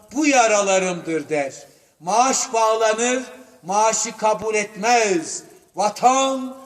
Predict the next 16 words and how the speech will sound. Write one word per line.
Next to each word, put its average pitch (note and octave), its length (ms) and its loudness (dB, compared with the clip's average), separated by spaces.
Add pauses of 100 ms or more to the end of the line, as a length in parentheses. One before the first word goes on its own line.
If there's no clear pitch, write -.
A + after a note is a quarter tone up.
(260)
para G#3 340 2
ile G#3 460 0 (260)
kurtarılmaz. F#3+ 1200 -2 (300)
Ben A#3 520 -2 (300)
Allah G3+ 460 2 (180)
için, F3+ 480 -6 (320)
vatan G#3 440 -2
için G3+ 440 -10
bu G#3+ 120 -10
müdafayı G3 680 -2
yaptım. B3 680 -2 (400)
Bir D#4 340 2
kere A3+ 360 2
daha G#3+ 240 2
yaparım." G#3 640 -2
diye G3 380 0